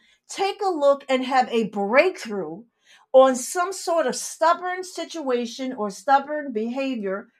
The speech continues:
regarding your finances. Okay, Taurus. Well, the planet Uranus has been in your sun sign,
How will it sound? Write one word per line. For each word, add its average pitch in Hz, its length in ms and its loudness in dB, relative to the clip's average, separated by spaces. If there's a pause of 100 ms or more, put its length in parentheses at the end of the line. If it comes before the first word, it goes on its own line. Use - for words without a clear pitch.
regarding 214 480 2
your 190 140 -4
finances. 165 1120 -14 (1080)
Okay, 415 380 0
Taurus. 466 800 0 (640)
Well, 302 580 2 (140)
the 220 80 -2
planet 381 480 -4
Uranus 269 560 -4
has 240 240 -2
been 262 280 2
in 254 240 -2
your 233 200 0
sun 226 400 -6
sign, 143 460 -12